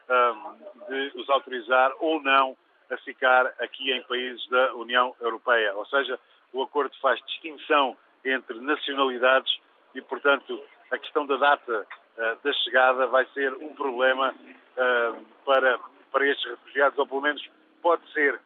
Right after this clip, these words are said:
um problema para estes refugiados. Há ainda outro aspecto que, eh, é muito significativo e que tem a ver com o facto de esta ser uma zona turística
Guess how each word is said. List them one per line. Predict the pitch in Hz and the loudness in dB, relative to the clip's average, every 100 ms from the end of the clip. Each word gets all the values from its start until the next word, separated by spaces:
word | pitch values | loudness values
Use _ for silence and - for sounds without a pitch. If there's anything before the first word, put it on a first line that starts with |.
| _ _ | _ _
um | 147 143 | -18 -8
problema | 139 123 127 131 127 | -8 -4 -2 0 -2
para | 123 131 127 123 127 - | -2 0 2 2 0 -4
estes | 139 123 - 127 123 113 - | -6 -6 -12 -10 -10 -10 -14
refugiados. | 123 131 - 120 117 110 104 - _ _ _ _ - | -10 -10 -8 -8 0 0 0 -8 _ _ _ _ -6
Há | 160 | 0
ainda | 170 170 | 0 2
outro | 175 160 | -2 0
aspecto | 147 - 170 - - | -4 0 -2 -2 -14
que, | 170 | -6
eh, | 165 160 151 147 139 131 127 123 _ 147 | -4 -4 -6 -6 -4 -6 -8 -16 _ -8
é | |
muito | 151 160 - | -6 -6 -8
significativo | 151 151 139 139 135 - 151 147 - _ _ _ _ _ _ | -8 -10 -12 -12 -12 -8 -6 -6 -12 _ _ _ _ _ _
e | 131 | -18
que | - | -2
tem | 151 143 | 0 0
a | |
ver | 127 139 | 2 0
com | - 135 | 0 -4
o | |
facto | - 143 151 - 143 165 _ _ _ _ _ _ _ _ 131 | 2 2 2 -4 -10 -12 _ _ _ _ _ _ _ _ _
de | 131 135 147 | -6 -4 -2
esta | 143 143 | -2 -6
ser | - 143 | -4 -4
uma | 135 131 113 | -2 -6 0
zona | 147 143 131 | 0 0 -6
turística | 127 143 160 - - 110 98 | -6 -6 -6 -8 -6 -2 -2